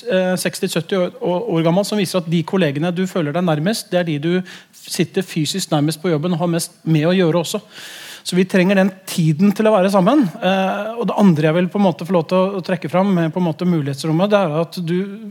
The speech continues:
du må også på en måte ha en sånn direkte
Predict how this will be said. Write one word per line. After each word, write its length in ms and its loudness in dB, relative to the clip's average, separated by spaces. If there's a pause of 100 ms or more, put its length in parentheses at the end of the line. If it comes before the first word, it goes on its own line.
(540)
du 160 -4
må 160 0
også 240 -4
på 100 -6
en 80 2
måte 180 0
ha 200 -4
en 120 0
sånn 220 0 (460)
direkte 580 2